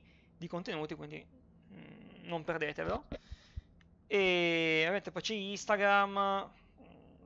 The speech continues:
c'è appunto il nostro Discord, e quindi questo è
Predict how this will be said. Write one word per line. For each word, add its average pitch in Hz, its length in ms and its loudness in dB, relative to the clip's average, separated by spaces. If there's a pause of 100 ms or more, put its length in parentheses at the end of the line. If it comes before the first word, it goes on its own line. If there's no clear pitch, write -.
(140)
c'è 147 720 -2
appunto 156 880 -12 (140)
il 170 80 -14
nostro 160 240 -6
Discord, 165 680 -4 (1600)
e 147 560 -6 (800)
quindi - 220 -16
questo - 480 -8 (580)
è 160 440 2